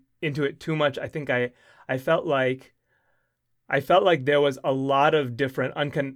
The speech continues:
uh, disconnected choices being made, aesthetically speaking. Um, so, like, a lot of different moments had totally different aesthetic choices, and I didn't really get that there was a strong reason for them to do that. So then it felt disconnected.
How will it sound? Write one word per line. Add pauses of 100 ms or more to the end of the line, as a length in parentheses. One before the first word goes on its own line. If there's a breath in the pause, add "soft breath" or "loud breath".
uh,
disconnected
choices
being
made,
aesthetically
speaking. (300 soft breath)
Um,
so,
like,
a
lot
of
different
moments (200)
had (140)
totally
different
aesthetic
choices, (100)
and
I
didn't
really
get (580)
that
there
was
a
strong
reason
for
them
to
do
that.
So
then
it
felt
disconnected.